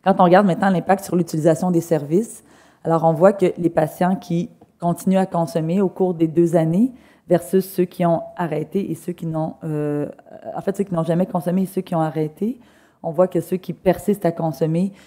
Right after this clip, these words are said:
ont à la fois plus de visites à l'urgence, on parle de à peu près trois fois plus, ont également plus d'admissions, environ une fois et demie plus, et plus de jours passés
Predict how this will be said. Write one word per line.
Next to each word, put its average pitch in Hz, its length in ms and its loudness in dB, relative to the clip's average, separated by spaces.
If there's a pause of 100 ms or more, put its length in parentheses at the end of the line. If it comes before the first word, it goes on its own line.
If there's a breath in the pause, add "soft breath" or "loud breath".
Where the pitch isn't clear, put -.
(160 loud breath)
ont 165 140 0
à 170 140 -2
la 165 120 4
fois 185 320 0 (280 loud breath)
plus 202 220 2
de 180 80 4
visites 175 260 0
à 175 60 6
l'urgence, 165 540 0
on 170 80 0
parle 165 300 -2
de 156 160 2 (280 soft breath)
à 160 80 -6
peu 156 120 -6
près - 240 -4
trois 160 220 -4
fois 160 200 -2
plus, 180 420 -4 (360 soft breath)
ont 160 100 -2
également 165 380 0
plus 180 300 0
d'admissions, 180 680 4 (200)
environ 156 280 -4
une 160 80 -4
fois 160 160 -2
et 156 40 -4
demie 160 160 -2
plus, 175 300 -2 (380 loud breath)
et 165 100 6
plus 175 260 2
de 160 140 4
jours 165 300 0
passés 147 480 -4